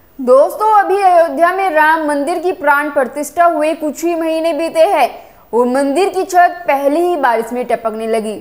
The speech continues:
जी हाँ, ये मैं नहीं कह रही, बल्कि राम मंदिर के पुजारी का कहना है। समस्या इसलिए भी गंभीर है क्योंकि छत टपकने की बात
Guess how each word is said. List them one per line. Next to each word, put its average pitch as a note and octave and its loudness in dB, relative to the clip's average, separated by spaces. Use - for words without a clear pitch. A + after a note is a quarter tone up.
जी G3+ -8
हाँ, C#4+ 0
ये C4 2
मैं C4+ 0
नहीं F4 -2
कह F4 4
रही, E4+ 0
बल्कि A#3+ -2
राम C4+ 0
मंदिर B3 -4
के D#4 -2
पुजारी A#3+ 0
का D4+ -2
कहना C#4+ -4
है। C#4+ -2
समस्या D4 0
इसलिए D4 -2
भी F#4+ -2
गंभीर D4+ 0
है E4+ 4
क्योंकि E4 -4
छत D#4 0
टपकने D4+ -2
की D#4+ -6
बात C#4 2